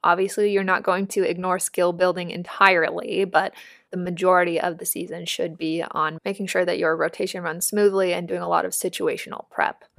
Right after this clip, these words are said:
So that's my advice. I'm gonna post a link to this podcast episode in the Volleyball Coaches Corner closed Facebook group. That's through Get the Pancake.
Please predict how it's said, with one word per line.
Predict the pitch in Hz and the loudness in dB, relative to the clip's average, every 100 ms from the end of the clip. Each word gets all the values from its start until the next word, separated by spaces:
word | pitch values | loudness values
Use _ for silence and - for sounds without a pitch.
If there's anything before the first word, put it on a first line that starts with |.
| _ | _
So | - - - 190 | -2 -2 -2 -4
that's | 180 202 294 - | 4 4 4 4
my | 240 226 | 6 6
advice. | 208 196 196 196 208 | 4 6 6 6 2
I'm | - 247 | 0 0
gonna | 311 202 190 - | 2 2 2 -2
post | - - 202 196 - - - _ _ - | -8 4 6 6 2 -4 -8 _ _ -2
a | 180 | -2
link | 196 196 | -2 -4
to | - | -2
this | 180 175 | -2 -4
podcast | - 180 180 196 190 | 0 0 0 -4 -2
episode | 180 175 - 190 185 - - - _ | -2 0 2 4 2 0 -12 -20 _
in | - 190 | -4 -2
the | 175 | 0
Volleyball | 170 175 175 170 | 4 4 6 2
Coaches | - 185 190 180 | 2 0 0 -2
Corner | - 196 185 185 180 - | 0 0 2 0 -4 -10
closed | - - 180 180 - - | -8 -2 -2 -2 -4 -10
Facebook | - 185 - 220 | -6 -6 -2 -4
group. | 220 247 254 - | 2 2 2 2
That's | 180 - - | 2 0 -6
through | 175 175 180 | -2 0 0
Get | 180 - | -4 -8
the | |
Pancake. | - - 185 180 180 208 - | -8 -6 -6 -2 -2 -2 -6